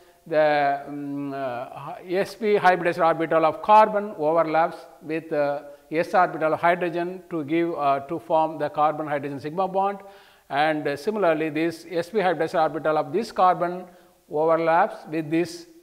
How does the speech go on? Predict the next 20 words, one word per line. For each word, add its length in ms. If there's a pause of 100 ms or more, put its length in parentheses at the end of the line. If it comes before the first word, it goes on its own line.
(1300)
carbon 360
S 160
P 200
hybridized 720
orbital 520 (440)
and 120
head-on 340
approach 520 (380)
to, 480
uh, 560 (100)
form 320
the 220
sigma 340
bond. 300 (1400)
Now, 280
let 180
us, 340 (260)
uh, 160
look 260
at 580